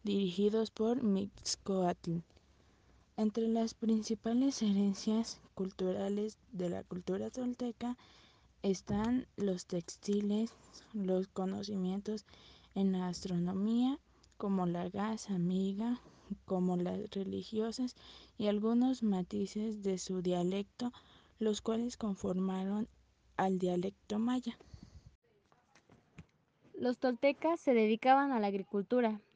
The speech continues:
Speaker 2: cultivaban el maguey para producir pulque y elaborar diversos objetos con la fibra de esta planta.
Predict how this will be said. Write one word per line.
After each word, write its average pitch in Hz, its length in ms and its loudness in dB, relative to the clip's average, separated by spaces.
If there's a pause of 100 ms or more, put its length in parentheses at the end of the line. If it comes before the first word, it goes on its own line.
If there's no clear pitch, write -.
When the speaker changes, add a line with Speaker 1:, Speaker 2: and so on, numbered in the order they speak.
Speaker 2:
cultivaban 247 680 4
el 226 80 2
maguey 214 400 2
para 196 320 0
producir 196 460 -2
pulque 226 380 0
y 208 180 -2
elaborar 208 420 2
diversos 240 460 -2
objetos 226 500 -6
con 208 160 -4
la 190 120 -4
fibra 220 340 -2
de 190 60 -2
esta 196 220 -6
planta. 180 440 -8